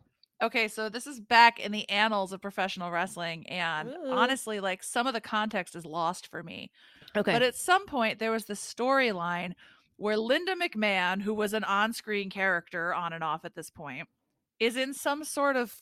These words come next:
Speaker 1: like, coma or something, and they're, like,
Speaker 2: <laughs> Of
Speaker 1: wheeling
Speaker 2: course.
Speaker 1: her around in a wheelchair.
Speaker 2: Oh, God.
Speaker 1: And Vince and Trish are having some kind of affair.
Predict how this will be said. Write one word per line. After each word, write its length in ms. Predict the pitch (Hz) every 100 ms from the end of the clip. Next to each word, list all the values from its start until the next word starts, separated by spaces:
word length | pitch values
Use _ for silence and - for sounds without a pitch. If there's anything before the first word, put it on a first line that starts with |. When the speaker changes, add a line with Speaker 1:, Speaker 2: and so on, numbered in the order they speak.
| -
Speaker 1:
like, 300 | 202 180 - _
coma 880 | - - 190 247 339 403 440 453 466
or 200 | 339 415
something, 640 | 403 427 427 440 466 466 427 640
and 120 | 453
they're, 100 | -
like, 200 | 554 571 -
Speaker 2:
<laughs> 540 | 427 - - - -
Of 160 | - 254
Speaker 1:
wheeling 300 | 277 311 359
Speaker 2:
course. 300 | 403 403 392
Speaker 1:
her 280 | 349 320 302
around 500 | 254 247 285 330 311
in 100 | 302
a 80 | 277
wheelchair. 800 | 214 214 254 330 - 415 427 440
Speaker 2:
Oh, 300 | 453 302 185 -
God. 580 | 165 175 160 156 160 156 - -
Speaker 1:
And 220 | 269 294 269
Vince 480 | 208 247 285 339 -
and 160 | 294 294
Trish 640 | - 240 220 262 320 -
are 140 | 247
having 500 | 214 202 214 247 262
some 240 | - 233 233
kind 320 | 220 220 240
of 100 | 208
affair. 840 | 190 _ 190 175 185 247 302 392